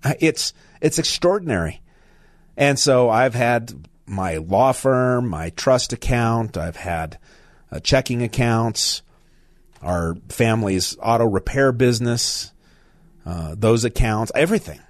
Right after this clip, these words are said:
running through Wells Fargo. I've had mortgages, not right now, but I've had mortgages at Wells Fargo.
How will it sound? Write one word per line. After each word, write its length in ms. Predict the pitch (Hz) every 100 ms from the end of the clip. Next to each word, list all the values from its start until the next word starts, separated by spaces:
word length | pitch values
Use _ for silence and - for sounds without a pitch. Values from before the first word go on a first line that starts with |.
| _
running 480 | 123 117 139 151 151
through 520 | - - 117 113 113 -
Wells 460 | 95 92 90 87 -
Fargo. 560 | - 101 98 82 64 - _ _ _ _ _ _ _
I've 140 | 95 98
had 220 | 139 143
mortgages, 480 | 160 165 117 92 95
not 180 | 107
right 220 | 117 113 101
now, 240 | 123 143
but 160 | 123 117
I've 120 | 107
had 220 | 120 120
mortgages 640 | 131 151 147 117 80 - -
at 300 | 95 98 104 _ -
Wells 360 | 92 85 90
Fargo. 560 | - 147 160 151 85